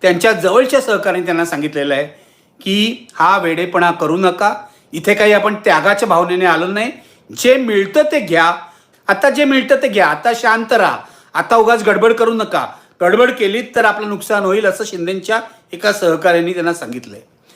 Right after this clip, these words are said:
आणखीन एक महत्त्वाची गोष्ट तुम्हाला सांगतो, शिंदे सरकारमधल्या चार मंत्र्यांना, शिंदेंच्या चार मंत्र्यांना वगळावं असा आग्रह भारतीय जनता पक्षाने धरलेला आहे. हे मंत्री कोण आहेत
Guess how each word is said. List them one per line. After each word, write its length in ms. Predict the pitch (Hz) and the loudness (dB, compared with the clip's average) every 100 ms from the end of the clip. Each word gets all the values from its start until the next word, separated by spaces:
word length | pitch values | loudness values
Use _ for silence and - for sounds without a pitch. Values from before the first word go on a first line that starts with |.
| _ - - | _ -20 -8
आणखीन 280 | 190 226 294 | -2 2 4
एक 100 | 294 | 4
महत्त्वाची 480 | 240 233 233 233 220 | 2 0 2 -2 0
गोष्ट 260 | 190 185 185 | -2 -2 -4
तुम्हाला 260 | 170 165 | -2 -2
सांगतो, 560 | 156 123 120 143 - _ _ _ - - _ _ _ _ _ _ | -4 -12 -14 -20 -20 _ _ _ -20 -20 _ _ _ _ _ _
शिंदे 600 | - - 233 240 285 294 285 | -8 0 2 4 4 4 2
सरकारमधल्या 840 | 240 214 233 226 208 143 135 120 - _ | 0 2 2 2 0 -4 -6 -8 -12 _
चार 380 | - 233 240 277 | 0 2 4 4
मंत्र्यांना, 600 | 247 220 208 214 196 160 123 | 0 -4 -2 -2 -2 -4 -8
शिंदेंच्या 680 | - 170 160 202 196 233 226 | -10 -8 -6 -6 -4 -4 -2
चार 220 | 202 202 | 0 0
मंत्र्यांना 560 | 185 170 175 170 151 131 - _ _ _ _ _ _ 143 | -2 -6 -6 -6 -6 -10 -14 _ _ _ _ _ _ -2
वगळावं 680 | 190 233 254 196 143 147 - _ _ - | 2 4 4 2 0 -8 -12 _ _ -14
असा 280 | 160 - 254 | -10 2 2
आग्रह 640 | 233 185 185 208 175 151 - _ _ - | 4 0 0 0 0 -2 -8 _ _ -6
भारतीय 520 | 127 170 185 220 214 | 0 0 0 0 0
जनता 320 | 190 175 180 | 2 0 -2
पक्षाने 400 | 175 - 165 160 | -4 -8 -6 -6
धरलेला 420 | 165 123 131 135 | -6 -10 -12 -12
आहे. 180 | 131 113 - _ _ _ _ - | -12 -14 -20 _ _ _ _ -2
हे 80 | 202 | 0
मंत्री 300 | 208 208 262 | 0 -2 -2
कोण 180 | 233 | 0
आहेत 120 | 214 | 0